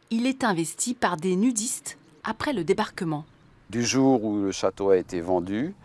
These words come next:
Speaker 2: à un particulier, donc, euh, bah, il n'y avait plus personne dedans. Et donc, du coup, ce, les cigognes se sont installées. Donc, le premier couple a niché en deux mille six.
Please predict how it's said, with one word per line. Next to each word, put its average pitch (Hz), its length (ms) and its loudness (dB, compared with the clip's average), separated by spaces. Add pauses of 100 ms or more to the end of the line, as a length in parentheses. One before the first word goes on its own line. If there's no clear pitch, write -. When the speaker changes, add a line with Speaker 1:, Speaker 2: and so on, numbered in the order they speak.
(260)
Speaker 2:
à 85 140 4
un 85 40 4
particulier, 101 800 0 (520)
donc, 92 340 -2
euh, 85 480 -2
bah, 80 300 6
il 78 520 -2
n'y 87 60 -6
avait 92 140 -4
plus 104 160 -10
personne 87 420 4
dedans. 98 400 2 (400)
Et 92 320 -2
donc, 107 260 0
du 92 140 -6
coup, - 160 -14
ce, - 120 -10
les 85 360 -6
cigognes 98 300 2
se 95 100 -4
sont 104 120 0
installées. 98 420 2
Donc, 107 200 -4
le 98 60 -2
premier 98 320 -2
couple - 300 -6
a 95 60 -2
niché 101 360 -2
en 90 80 -4
deux 92 120 -2
mille 98 140 -2
six. - 440 0